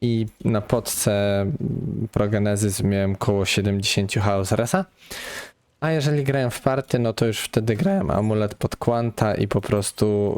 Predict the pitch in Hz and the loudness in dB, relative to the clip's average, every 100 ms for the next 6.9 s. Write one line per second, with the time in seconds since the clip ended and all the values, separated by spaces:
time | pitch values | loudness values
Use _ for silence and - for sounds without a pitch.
0 | 104 107 107 - 107 101 101 107 104 - | 2 2 0 0 0 2 0 -2 -2 -4
1 | - 175 98 101 - - 107 107 120 - | 0 0 0 -2 -4 -2 0 0 0 0
2 | 95 101 104 - 104 95 104 98 104 120 | 0 0 -4 -2 0 2 0 0 0 0
3 | 170 - _ _ _ _ _ _ _ _ | -2 -4 _ _ _ _ _ _ _ _
4 | _ - 123 117 104 120 123 131 135 139 | _ -4 -2 0 0 2 2 0 0 0
5 | 123 - 127 131 - 120 113 - - - | 0 0 0 0 0 0 0 -4 -2 0
6 | 123 120 113 113 - 110 104 - | 0 0 0 0 0 2 0 -2